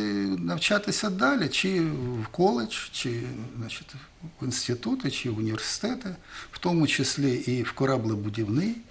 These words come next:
інститут, е, точніше кажучи, кораблебудівний національний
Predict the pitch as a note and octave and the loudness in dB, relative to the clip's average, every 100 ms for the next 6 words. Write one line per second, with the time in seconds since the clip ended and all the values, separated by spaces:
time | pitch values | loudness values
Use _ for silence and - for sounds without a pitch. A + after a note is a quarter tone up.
0 | - - E3+ E3 - - G#3 G3 - - | -20 -4 -2 -2 -4 -4 -2 -2 -4 -12
1 | - - - - B2+ C3+ - C#3 - E3 | -18 -16 -12 -4 0 0 2 2 4 4
2 | - C#3+ E3 D3 D3 - D3 - - - | 4 4 6 6 6 2 0 -4 -14 -14
3 | - C#3 B2+ C3+ D3 C3+ C3+ D3 D3+ D3+ | 0 6 8 8 6 6 6 8 8 8
4 | C#3+ - D3+ D3 C#3 C3 B2+ B2 | 6 6 8 10 10 8 4 2